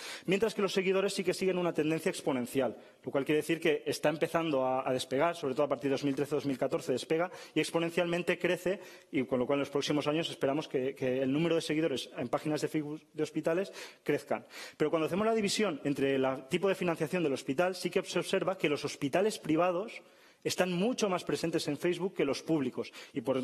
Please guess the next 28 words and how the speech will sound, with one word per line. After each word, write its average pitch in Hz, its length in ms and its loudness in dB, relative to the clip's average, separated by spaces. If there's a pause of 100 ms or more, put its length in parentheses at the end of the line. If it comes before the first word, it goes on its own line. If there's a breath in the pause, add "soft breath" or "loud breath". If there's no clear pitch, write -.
ende, 156 340 2
los 147 180 -2
seguidores 131 640 2
en 131 120 0
hospi-, 135 220 -6 (160)
eh, 127 260 0
a 127 80 2
hospitales 143 440 0
privados 175 420 2 (380 loud breath)
también 135 300 0
son 151 220 0
bastante 143 340 0
mayor 143 260 0
que 180 100 0
los, 131 440 -2
que 131 80 -2
los 123 120 -2
públicos. 120 440 -4
Esto - 140 -2
se 175 100 0
puede 170 200 2
ver 180 220 0
principalmente 156 600 0
al 139 80 0
tipo 147 160 0
de 147 80 0
contenido 151 420 0
que, 127 260 0